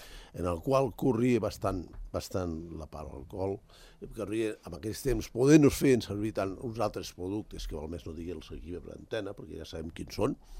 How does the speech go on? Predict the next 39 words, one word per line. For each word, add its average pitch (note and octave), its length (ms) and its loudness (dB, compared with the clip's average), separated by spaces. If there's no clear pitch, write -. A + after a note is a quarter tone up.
però C3+ 160 0
sí D#3+ 140 0
que G3+ 100 4
es - 80 -6
feia A#2+ 220 2
servir D2+ 320 -6
l'alcohol, D2 420 -8
perquè E2 300 -2
per G#2+ 140 -2
la G2 80 -2
climatologia C3+ 840 8
era D3 100 8
tan A2+ 180 0
dura, A#2+ 320 0
tan G2+ 240 -4
dura, A2 240 -2
jo, D3 160 4
jo E3 220 8
hi F3+ 60 -2
puc F3 200 -4
posar D3+ 300 2
les G2+ 180 -4
meves F2 300 -6
carns E2 360 -4
a E2 80 -4
dins. D#2 300 -8
Clar, B2 160 -2
jo A#2+ 160 0
tenia C#3 220 4
un C#3+ 100 6
vehicle D3 320 4
que C3 140 -2
tenia A2 220 0
un A2 100 0
vehicle A#2+ 260 2
que C#3+ 80 -6
hi F2+ 80 -4
havia A2+ 300 0
per F#2 100 -10